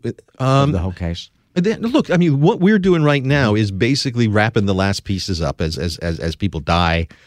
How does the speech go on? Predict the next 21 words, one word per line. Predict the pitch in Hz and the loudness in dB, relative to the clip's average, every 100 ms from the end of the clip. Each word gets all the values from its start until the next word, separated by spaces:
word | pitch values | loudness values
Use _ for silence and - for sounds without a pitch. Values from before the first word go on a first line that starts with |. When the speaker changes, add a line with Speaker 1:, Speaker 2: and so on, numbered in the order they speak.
| _ _ | _ _
Speaker 1:
as | 73 78 | -6 -4
memories | 85 92 85 - | 0 0 0 -4
fade, | - 78 76 78 71 - _ _ | -2 0 0 -2 -6 -14 _ _
and | 87 92 90 | -2 -2 0
as | 87 82 - | -2 -4 -6
people, | - 135 127 | -6 -2 -2
we | 104 107 | -2 -2
don't, | 110 95 | -2 -2
you | 107 | -4
know, | 101 | -6
just | 92 | -4
sort | 104 | -2
of | 92 | 0
can | 101 | 0
understand | 98 90 - 101 98 | 0 -2 -2 -2 -2
the | 92 | -2
importance | 85 - 110 117 90 - | -4 -2 -4 -2 -6 -6
of | 62 | -10
it. | - - _ _ _ _ - | -12 -20 _ _ _ _ -8
And, | 78 82 82 80 82 78 | -4 -2 0 0 -2 -4
uh, | 85 | -4